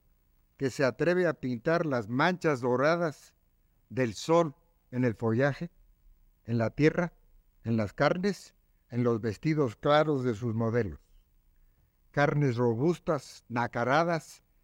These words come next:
pero cubiertas de dorado bello, harán comprender más tarde la estatuaria de Mayor, su gran amigo. Tanto Degas como Renoir vuelven después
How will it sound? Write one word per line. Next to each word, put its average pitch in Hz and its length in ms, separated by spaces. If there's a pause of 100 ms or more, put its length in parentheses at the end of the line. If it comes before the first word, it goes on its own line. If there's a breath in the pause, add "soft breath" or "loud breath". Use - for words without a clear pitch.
(260)
pero 123 280
cubiertas 127 680
de 120 120
dorado 120 500
bello, 110 420 (1040)
harán 135 520
comprender 123 720
más 120 320
tarde 147 480 (580)
la 110 160
estatuaria 131 960
de 117 180
Mayor, 120 560 (440)
su 113 180
gran 123 240
amigo. 110 360 (1200)
Tanto 190 320
Degas 151 380
como 135 340
Renoir 160 600
vuelven 160 540
después 143 600